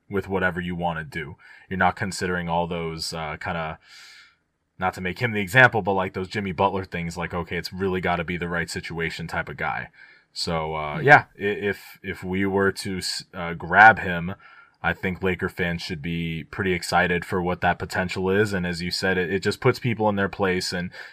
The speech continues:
Speaker 1: from there, the organization can really start to build a team as opposed to f-, just one-offs and punting and, you know, next year, next year, next year type of mentality. We'd have that stability going forward.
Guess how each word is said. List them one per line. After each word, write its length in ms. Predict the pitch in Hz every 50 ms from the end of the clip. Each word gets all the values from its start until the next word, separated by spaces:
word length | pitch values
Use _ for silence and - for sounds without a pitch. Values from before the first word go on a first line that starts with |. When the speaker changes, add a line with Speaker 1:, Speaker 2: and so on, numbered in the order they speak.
| - _
Speaker 1:
from 260 | - 110 104 98 92
there, 380 | 90 95 95 95 95 95 92 90
the 80 | 92
organization 720 | 90 92 92 92 90 90 85 85 87 85 - - 95 87 85
can 140 | - 87 85
really 340 | 85 87 92 92 92 87
start 480 | 85 - - - - 92 92 90 - -
to 240 | - - 95 90 85
build 340 | 80 - 101 101 98 87 85
a 60 | 82
team 500 | - - 120 110 107 92 82 82 82 - _ _ _ _ _ - _
as 180 | 95 92 90 85
opposed 500 | 87 - - 110 98 95 90 85 - -
to 120 | - 101 90
f-, 220 | 85 - - _ _ - 131
just 240 | - 98 90 -
one-offs 640 | - 85 95 98 95 92 90 87 87 85 - - -
and 160 | 90 82 85
punting 560 | - - 104 98 92 90 95 90 85 85 85
and, 160 | 85 82 82
you 80 | 87 90
know, 140 | 85 82 85
next 320 | 87 87 92 - - -
year, 80 | 95 92
next 260 | 87 87 - - -
year, 100 | 95 87
next 240 | 85 85 85 - -
year 60 | 90
type 240 | 85 - 87 85 -
of 80 | 87
mentality. 640 | 82 82 82 - 92 85 82 80 78 76 78 80 82 - - - - - - -
We'd 140 | 92 87
have 180 | 95 92 90 82
that 180 | 87 87 85 -
stability 640 | - - 95 78 90 90 85 85 85 80 82 82 80
going 260 | 69 87 82 80 78
forward. 440 | 80 - 82 78 76 67 73 76 -